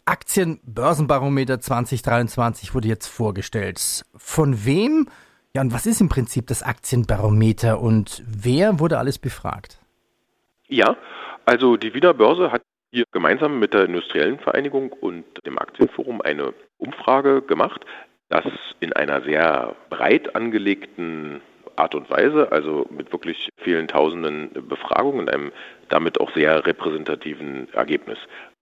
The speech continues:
Speaker 2: Schon immer mal geschehen in der Vergangenheit, aber noch nie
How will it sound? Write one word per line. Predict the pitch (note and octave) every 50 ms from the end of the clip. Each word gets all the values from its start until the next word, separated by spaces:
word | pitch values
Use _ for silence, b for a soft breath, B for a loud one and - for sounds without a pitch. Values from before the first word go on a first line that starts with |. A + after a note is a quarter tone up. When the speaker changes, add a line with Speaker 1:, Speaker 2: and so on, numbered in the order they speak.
| _
Speaker 2:
Schon | - G#3 -
immer | - E3+ D#3+
mal | C#3+ B2+ B2 C3 C3 B2+ A#2
geschehen | - F#2+ - - A2+ B2 D3 D#3 D#3+ D#3 - - _ -
in | G#2+
der | G#2+ G2+
Vergangenheit, | - - F2 E2+ A#2 C3+ C#3 C#3 C#3+ - B B B B B -
aber | G2+ A2
noch | G#2 G2+ F#2 -
nie | G2+ F#2+ G2 A2 A#2+ C3 B2